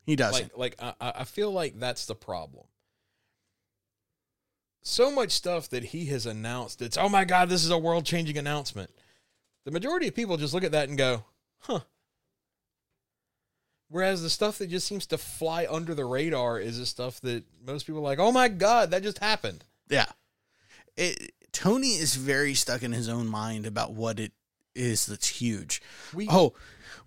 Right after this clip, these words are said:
Speaker 1: we've got a dream match between Bruiser <laughs>
Speaker 2: Well, between, uh, El Hin-, uh, El Hijo de Vikingo and
Speaker 1: Yeah.
Speaker 2: Commander.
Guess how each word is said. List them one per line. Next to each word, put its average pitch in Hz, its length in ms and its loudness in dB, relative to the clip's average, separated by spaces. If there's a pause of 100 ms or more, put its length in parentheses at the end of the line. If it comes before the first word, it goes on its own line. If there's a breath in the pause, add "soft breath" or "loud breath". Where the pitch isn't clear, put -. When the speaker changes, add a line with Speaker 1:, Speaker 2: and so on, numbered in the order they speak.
(100)
Speaker 1:
we've 202 220 2
got 156 200 2
a 110 300 -4
dream 185 580 2
match 151 580 0 (160)
between 143 640 4 (460)
Bruiser 196 720 6
<laughs> - 600 -2
Speaker 2:
Well, - 100 -2
between, 156 540 -4
uh, 120 240 -4
El 127 120 0
Hin-, 170 380 -6
uh, 110 420 -2
El 123 120 -4
Hijo 135 600 -4 (200)
de 123 140 -2
Vikingo 127 600 -4
and 117 100 -6
Speaker 1:
Yeah. 135 120 2
Speaker 2:
Commander. 110 460 -6